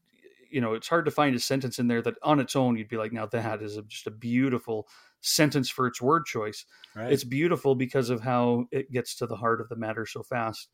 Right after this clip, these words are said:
Speaker 1: <clears throat> And that was a, that was kind of an honorable mention for me, would be
Speaker 2: Yeah.
Speaker 1: Maile Meloy.
Speaker 2: Me too, actually. <laughs>
Speaker 1: <clears throat> Um, but yeah, I guess maybe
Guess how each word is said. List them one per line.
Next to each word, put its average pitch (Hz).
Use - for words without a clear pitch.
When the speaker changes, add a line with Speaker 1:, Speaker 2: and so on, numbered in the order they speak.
Speaker 1:
<clears throat> 202
And 131
that 127
was 123
a, 117
that 127
was 113
kind 117
of 107
an 113
honorable 110
mention 113
for 113
me, 107
would 104
be 113
Speaker 2:
Yeah. 113
Speaker 1:
Maile 113
Meloy. 110
Speaker 2:
Me 131
too, 139
actually. 127
<laughs> 156
Speaker 1:
<clears throat> -
Um, 123
but 143
yeah, 156
I 156
guess 240
maybe 180